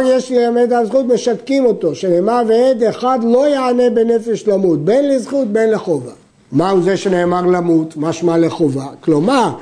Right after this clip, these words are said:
העד שהעיד בנפש למות לא יענה דבר, בין לזכות בין לחובה, אלא יג-, יעיד וישתוק.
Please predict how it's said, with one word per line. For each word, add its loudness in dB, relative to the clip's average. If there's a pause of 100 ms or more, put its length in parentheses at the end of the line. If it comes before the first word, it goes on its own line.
(260)
העד 2
שהעיד 2
בנפש 0
למות 2
לא 2
יענה 0
דבר, -2
בין 0
לזכות -2
בין 2
לחובה, -2
אלא 2
יג-, -2 (120)
יעיד 2 (100)
וישתוק. -4